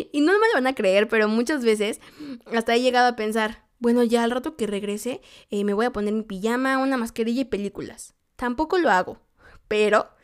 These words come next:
está en mi plan de relajación que haría en el caso de cuando llegue, ¿no? Es un pequeño ejemplo de cómo iniciar tu día con más inspiración.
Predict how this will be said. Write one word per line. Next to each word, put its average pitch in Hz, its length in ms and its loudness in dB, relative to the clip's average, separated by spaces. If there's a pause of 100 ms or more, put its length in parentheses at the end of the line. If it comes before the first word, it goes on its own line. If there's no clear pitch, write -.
(400)
está 233 280 0
en 262 80 0
mi 269 80 0
plan 226 320 0
de 214 320 4
relajación 220 840 -2
que 233 220 0
haría 208 320 0
en 240 100 -2
el 190 120 -2
caso 226 440 -4 (360)
de 202 140 0
cuando 196 280 2
llegue, 202 400 0
¿no? 214 220 -4 (420)
Es 330 100 -12
un 571 200 -14
pequeño 262 400 2
ejemplo 277 400 -4
de 220 160 2
cómo 254 360 -2
iniciar 214 460 -4
tu 247 160 -6
día 233 460 -6
con 240 200 0
más 302 180 -4
inspiración. 294 720 -6